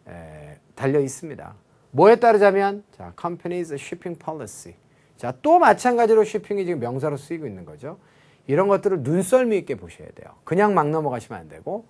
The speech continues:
아, shipping policy는 또 복합 명사구나. 선적에 대한 정책이 있습니다. 그 선적에 대한 정책은 약관이라고 번역해도 돼요. 그 회사의 선적 약관에 따라서,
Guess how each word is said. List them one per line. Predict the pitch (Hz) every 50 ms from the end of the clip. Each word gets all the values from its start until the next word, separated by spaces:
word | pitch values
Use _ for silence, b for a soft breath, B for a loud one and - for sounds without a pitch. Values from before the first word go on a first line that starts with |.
| b b b b b b _
아, | - - 90 90 87 85 82 85
shipping | - - 160 156 - 175 156 -
policy는 | 143 127 110 107 - - 120 143 165 175 -
또 | 220 226 196
복합 | 143 113 - - 135
명사구나. | 127 107 87 73 85 - - - - 71 - - _ b b b b b b b b b
선적에 | b - - 240 240 247 240 240 220 214 233 226 214 208 214 185
대한 | 196 190 180 180 180 180
정책이 | - - 135 131 139 131 - 180 160 147
있습니다. | 120 - - - 87 85 101 123 117 87 73 - _ b b b b
그 | - 107 110
선적에 | 107 - 202 208 208 196 196 196 175 175
대한 | 160 160 156 151 156 147
정책은 | 123 - 113 110 113 104 - - 113 123 156 160 131 117
약관이라고 | 120 120 - _ _ - 214 202 190 180 170 143 131 120
번역해도 | 107 98 92 90 90 - - - 92
돼요. | - 80 73 73 - _ b b b
그 | b 123 131
회사의 | 180 208 196 208 196 196 208 214 214 220 208
선적 | - - - 214 208 208 202 190 208 202 - - -
약관에 | 107 107 - _ - 135 131 123 123 113
따라서, | - 175 190 208 190 151 - - 98 131 180 220 -